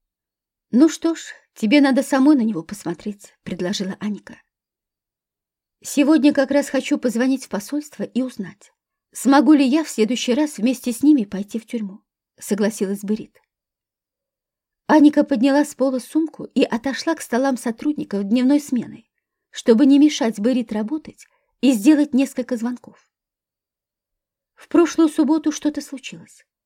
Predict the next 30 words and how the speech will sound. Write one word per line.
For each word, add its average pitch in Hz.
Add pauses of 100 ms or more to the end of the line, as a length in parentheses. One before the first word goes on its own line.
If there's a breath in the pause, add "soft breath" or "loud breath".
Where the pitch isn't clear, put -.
(500)
Аника 240
была 226
в 214
этом 233
абсолютно 226
уверена. 185 (720)
Что-то 294
спровоцировало 262
эти 226
новые 262
нобелевские 226
убийства. - (760)
Или 285
это 294
уже 254
убийство 254
Каролинского 262
института? - (880)
Может 214
быть, 233
они 220
вообще 233
не 208
имеют 226
никакого 226
отношения 240
к -
работе 202
Нобелевского 196
комитета? 202